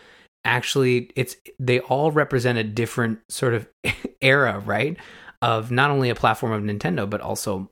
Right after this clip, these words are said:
my life and when I was playing games. Like, the Wii was the first console I purchased for myself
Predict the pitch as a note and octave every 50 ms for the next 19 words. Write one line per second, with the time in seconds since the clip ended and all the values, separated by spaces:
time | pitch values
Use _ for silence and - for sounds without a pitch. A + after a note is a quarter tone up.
0 | - - G#2+ G2+ G2+ G#2+ G2+ G2+ G2 G2+ G2+ - A2 G2 F#2+ F#2+ F#2 F2+ G2 G2
1 | F#2+ F#2 F#2+ F#2 - - - - G#2 G2+ G2+ G2+ A2+ D3+ F3+ D3 A2 - G2 G2
2 | - - _ _ _ _ _ - - A#2 G#2+ A2 B2+ D#3+ F3+ F3+ E3+ D3+ C#3+ C3
3 | B2 B2 G#2+ - - B2+ B2 A#2+ - - - - G#2+ A2+ A#2 - - A2+ G2+ G2
4 | G2 G2 - _ _ _ _ _ _ _ _ - G#2 A2 A#2 G#2+ - - A#2 A2
5 | - - G#2+ G2+ G#2 - - - - - _ _ _ _ _ _ - C#3+ C#3 C#3+
6 | C#3+ C3 B2 - - G2 D#2+ F2 G2 - - -